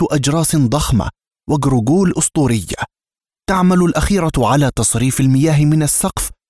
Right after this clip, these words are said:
أثناء هطول الأمطار الغزيرة. تقول أسطورة أخرى من نوتردام إنه عندما تم حرق جان دارك على المحك، استيقظت الجروجول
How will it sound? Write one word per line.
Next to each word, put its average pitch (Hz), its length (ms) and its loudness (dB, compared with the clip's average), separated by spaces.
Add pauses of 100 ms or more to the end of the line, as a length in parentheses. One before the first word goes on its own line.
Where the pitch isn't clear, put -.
(100)
أثناء 147 520 0
هطول 156 520 2
الأمطار 110 580 0
الغزيرة. 98 640 -2 (520)
تقول 208 460 0
أسطورة 180 460 -2
أخرى 120 480 -2
من 113 180 2
نوتردام 117 680 0 (380)
إنه 185 380 4
عندما 175 420 2
تم 202 260 2
حرق - 340 -2
جان 160 340 2
دارك 147 360 -2
على 110 280 0
المحك، 98 540 -2 (260)
استيقظت 165 640 -2
الجروجول 117 640 0